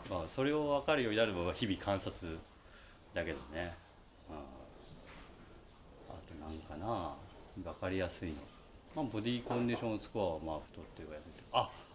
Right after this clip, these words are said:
あとあれね、毛艶。ね。一瞬で分かるのはね、ボサボサしてるのか、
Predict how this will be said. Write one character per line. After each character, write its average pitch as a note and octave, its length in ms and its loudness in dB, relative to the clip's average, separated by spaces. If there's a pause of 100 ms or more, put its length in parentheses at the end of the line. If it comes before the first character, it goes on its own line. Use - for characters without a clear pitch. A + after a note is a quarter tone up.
あ G2 120 4
と F2 160 4
あ E2+ 80 6
れ E2+ 80 2
ね、 C#3 220 4
毛 G#2 140 2
艶。 A2+ 280 6 (600)
ね。 F#2 300 0 (580)
一 G2 80 -4
瞬 G2 240 2
で G2 60 6
分 F#2+ 160 6
か G2+ 120 6
る F2 80 2
の D#2 120 -2
は D2 80 -6
ね、 D#2+ 100 -2
ボ F2 180 2
サ A#2+ 200 4
ボ G2+ 140 2
サ E2+ 180 0
し - 100 -10
て G2+ 120 0
る F2 80 0
の E2 140 0
か、 E2 380 2